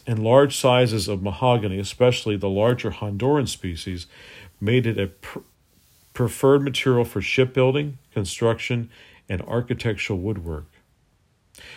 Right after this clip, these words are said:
Shipwrights found that the density largely prevented problems with worms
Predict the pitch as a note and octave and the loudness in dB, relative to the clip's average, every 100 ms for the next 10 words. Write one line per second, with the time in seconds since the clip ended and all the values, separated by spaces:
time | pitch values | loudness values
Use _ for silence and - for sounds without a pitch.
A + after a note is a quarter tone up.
0 | - - F3+ F#3 A2+ G2+ G2+ - A2+ G#2 | -10 0 0 2 2 2 0 -2 0 0
1 | G2 F#2+ G#2 F#2+ B2 C3+ - C3+ C3 - | -2 -4 -4 -2 0 0 0 0 0 -4
2 | A2+ F#2+ A2 A#2+ B2+ C3+ C3+ C3 - _ | -6 0 2 2 2 0 0 -2 -10 _
3 | _ - F#2+ B2 A#2 G#2+ - A#2+ A#2 A2+ | _ -8 -2 0 0 -2 -4 0 2 0
4 | F#2+ F2 E2+ D#2+ F#2+ G#2 A#2+ A#2 | -4 -4 -8 -4 -2 0 -2 -4